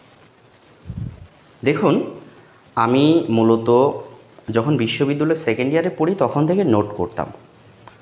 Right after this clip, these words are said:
রিটেনের জন্য। শিক্ষক নিবন্ধন প্রিলির জন্য কিন্তু খুব বেশি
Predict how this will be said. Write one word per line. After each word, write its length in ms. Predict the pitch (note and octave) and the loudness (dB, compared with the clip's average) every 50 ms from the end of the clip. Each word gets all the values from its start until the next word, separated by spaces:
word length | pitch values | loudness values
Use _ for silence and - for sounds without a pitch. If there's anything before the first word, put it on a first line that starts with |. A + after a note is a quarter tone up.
| - - - - - - _ - - A#2+ | -20 -20 -20 -20 -20 -20 _ -2 2 2
রিটেনের 400 | C3 B2 E3 D#3 B2+ A2 G2 F2+ - | 2 4 4 2 2 2 0 -2 -2
জন্য। 180 | F#2+ E2+ E2 D#2 A1 - - - - - - - - - _ - - - - - - _ - - - - - _ _ _ - _ _ _ _ _ _ - | -4 -4 -4 -6 -8 -12 -16 -20 -20 -20 -20 -20 -20 -20 _ -20 -20 -20 -20 -20 -20 _ -20 -20 -20 -20 -20 _ _ _ -20 _ _ _ _ _ _ -2
শিক্ষক 300 | - D#3+ D#3+ D#3+ - A3 A3+ A3+ | 0 2 2 2 2 2 4 4
নিবন্ধন 300 | A3+ A3+ A#3 B3 A#3+ A3 A3+ | 6 6 4 4 2 2 2
প্রিলির 300 | F#3+ F3 F#3 G#3 A3 F#3 G3+ | 2 2 4 2 2 2 2
জন্য 140 | G#3 G3 C#3 C3 C3+ | 2 2 2 2 2
কিন্তু 140 | E3 E3 E3+ E3+ | 0 -2 -2 -2
খুব 100 | F3 F3 D#3 E3 | -2 0 0 0
বেশি 140 | E3 F3 | 0 0